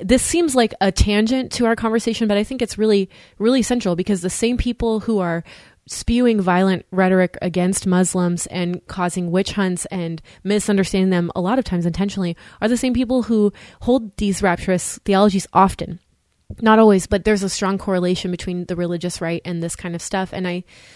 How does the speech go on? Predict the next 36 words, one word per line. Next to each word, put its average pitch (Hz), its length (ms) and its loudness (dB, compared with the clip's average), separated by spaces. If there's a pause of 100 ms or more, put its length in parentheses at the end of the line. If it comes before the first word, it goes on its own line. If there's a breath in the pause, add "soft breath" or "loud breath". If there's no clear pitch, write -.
(120 loud breath)
I 208 80 0
think 233 260 -2
that 196 200 0
we 196 400 -2 (340 loud breath)
need 226 160 2
to 214 100 4
look 208 200 0
back 196 160 -2
at 196 60 -4
our 185 80 2
own 202 180 0
history 185 420 -2
and 185 120 -4
remember, 190 520 -2 (380 loud breath)
you 185 160 -2
know, 170 140 -2
collectively, 185 640 -2
culturally, 180 640 -2
or 170 360 -6
religiously 185 600 -2
what 170 120 -4
it 160 40 -6
was 165 140 -6
like 185 280 -4
to 175 100 -10
be 180 80 -4
persecuted 175 680 -4
and 185 220 -2
never 185 300 -2
treat - 340 -8
someone 175 280 -6
else 160 260 -10
like 160 240 -10
that. 160 300 -8
And 202 140 -2
so 254 200 0